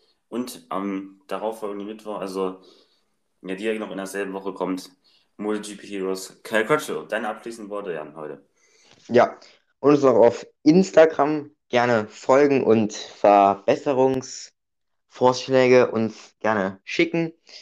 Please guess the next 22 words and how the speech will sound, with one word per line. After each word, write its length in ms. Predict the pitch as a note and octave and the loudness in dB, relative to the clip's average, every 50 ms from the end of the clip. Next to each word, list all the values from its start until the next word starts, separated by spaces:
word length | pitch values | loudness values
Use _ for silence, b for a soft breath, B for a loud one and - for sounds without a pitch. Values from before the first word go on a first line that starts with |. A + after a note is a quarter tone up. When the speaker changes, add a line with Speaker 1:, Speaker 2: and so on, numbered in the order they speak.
| B B B B B B _ | B B B B B B _
Speaker 2:
Und 120 | - G2+ G2 | -6 -2 0
ja, 80 | G2+ | 2
hat 120 | G2 G2 - | 2 2 0
mal 120 | A#2+ A#2+ | 0 0
wieder 180 | A#2+ A#2 A#2+ A#2 | 2 2 2 2
sehr 120 | A2+ B2 A#2+ | 2 -2 -4
viel 140 | B2 A#2 | -4 -10
Spaß 380 | G2+ - - G#2+ A2+ B2+ B2+ - | -16 -6 -2 0 0 0 -2 -6
gemacht. 380 | - A#2+ A#2 A2+ A2 A2 - - | -6 -2 -2 -2 -2 -4 -8 -14
Und 260 | - - F#2+ F#2+ F2 | -12 -8 -8 -4 -2
ja, 280 | F2 F2 E2 E2+ - _ _ _ _ _ b b b b b b b | -2 -2 -2 -2 -6 _ _ _ _ _ b b b b b b b
freut 260 | _ _ - A#2 B2+ B2+ | _ _ 0 2 2 4
euch 100 | B2 B2 | 2 2
auf 140 | A2+ - | 0 0
jeden 140 | C3+ B2+ B2 | 0 0 0
Fall 120 | A#2 B2 G2 | 0 0 0
auf 140 | G2+ G#2 | 0 -2
die 240 | - - G#2+ G#2 A2 | -2 0 0 0 0
nächsten 400 | A2 G#2+ A2 A2+ - - - G2 | 2 0 0 -2 -4 -8 -14 -10
Podcasts. 580 | - - A#2+ A#2 - - - A#2+ A2 A2+ A2 - | -4 -4 -4 -4 -4 -2 0 0 0 0 -2 -8
Das 220 | - F#2 - - | -12 -14 -6 0
wird 400 | G#2+ A2 G#2+ - - - - _ | 0 0 0 0 -6 -18 -20 _